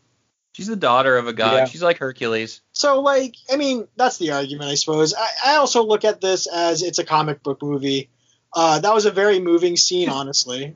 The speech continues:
Speaker 3: I
Speaker 2: Yeah,
Speaker 3: enjoyed it.
Speaker 2: honestly, it's just you can't look in, you can't dig deep into those scenes because
Speaker 3: Yes.
Speaker 2: you're just gonna.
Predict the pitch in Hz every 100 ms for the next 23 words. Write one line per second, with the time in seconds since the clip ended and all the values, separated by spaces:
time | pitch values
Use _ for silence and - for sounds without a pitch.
0 | - 190 214 165 147 165 151 190 165 143
1 | 180 151 151 208 160 147 143 139 143 131
2 | - 151 127 123 131 120 123 113 110 113
3 | 110 107 120 113 107 110 107 113 117 113
4 | - 113 113 113 - 113 - 113 113 110
5 | 107